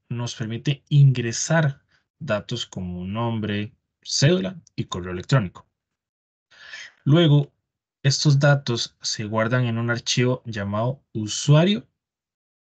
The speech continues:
T X T. Cuando llamamos a registrar usuario, se nos pedirá ingresar los datos del usuario.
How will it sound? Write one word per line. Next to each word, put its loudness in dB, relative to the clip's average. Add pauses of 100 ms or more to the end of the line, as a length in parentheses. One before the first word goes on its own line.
(440)
T 4
X -6
T. -14 (1200)
Cuando 6
llamamos 4
a 0
registrar -2
usuario, 0 (500)
se -10
nos -12 (600)
pedirá -2
ingresar -2
los -4
datos -2
del -8
usuario. -6